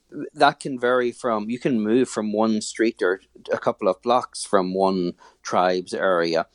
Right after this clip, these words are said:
into another. Now, those also tend to be generally in, in working class, more impoverished neighborhoods where you see the, the kind of tribal emblems, because, you know,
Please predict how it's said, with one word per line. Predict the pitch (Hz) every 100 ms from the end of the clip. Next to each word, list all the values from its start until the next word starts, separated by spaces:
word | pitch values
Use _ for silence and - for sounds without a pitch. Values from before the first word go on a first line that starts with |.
| - _ -
into | 107 -
another. | 98 113 127 92 - _ _
Now, | - 147 123 - _
those | 151 170 190
also | - 147 151 143
tend | 120 120 110
to | 107
be | 98
generally | 104 98 98 98 95
in, | 98 92 92 - - -
in | - 107 98 101
working | 110 - 104 98
class, | 104 92 82 - - - - _ - 123
more | 110 98 95
impoverished | 87 98 - 101 90 90 -
neighborhoods | 107 110 113 104 90
where | 95
you | 95
see | - - 104 98 98 - _ _ - -
the, | - 101
the | -
kind | - 92
of |
tribal | - 110 92 90 92 -
emblems, | 104 117 95 82 90
because, | - - 98 92 - - -
you | -
know, | 80